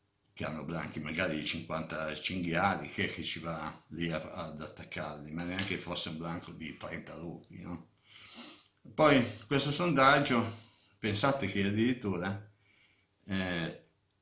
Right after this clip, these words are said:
eh, il sondaggio dice che il sessantotto per cento degli intervistati,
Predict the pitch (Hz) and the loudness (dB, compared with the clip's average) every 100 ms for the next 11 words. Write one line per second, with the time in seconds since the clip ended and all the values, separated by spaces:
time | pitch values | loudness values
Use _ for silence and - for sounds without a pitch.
0 | _ _ _ _ - - _ _ _ - | _ _ _ _ -20 -20 _ _ _ -20
1 | - 202 92 92 - - 104 131 127 85 | -6 -2 0 -2 -6 -4 -2 0 2 0
2 | - - 82 113 - _ _ _ _ _ | -4 -6 -6 -6 -8 _ _ _ _ _
3 | _ 101 123 113 101 98 120 120 117 160 | _ 2 6 6 4 2 2 4 6 4
4 | 165 - 139 139 202 202 - - 95 - | 4 4 2 0 0 0 0 0 0 0
5 | 151 156 104 92 95 92 98 101 87 82 | 0 -2 -2 -2 0 0 -2 0 -2 -2
6 | 82 - 73 67 - - 98 101 | -4 -6 -10 -12 -16 -8 -6 -6